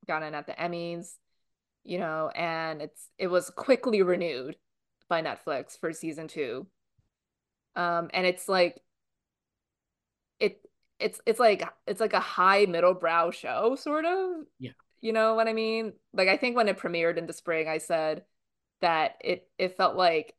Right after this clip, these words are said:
Speaker 1: a broadcast drama on, like, A B C from twelve years ago,
Speaker 2: Yeah.
Speaker 1: you know, like, Tuesdays at ten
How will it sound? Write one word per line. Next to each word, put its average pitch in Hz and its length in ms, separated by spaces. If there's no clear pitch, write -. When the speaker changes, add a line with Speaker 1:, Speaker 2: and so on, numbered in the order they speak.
Speaker 1:
a 180 60
broadcast 180 540
drama 202 260
on, 170 240
like, 156 260
A 170 120
B 160 140
C 151 320
from 160 260
twelve 147 320
years 120 220
ago, 87 320
Speaker 2:
Yeah. - 60
Speaker 1:
you 175 100
know, 165 120
like, 160 180
Tuesdays 160 400
at 135 100
ten 73 360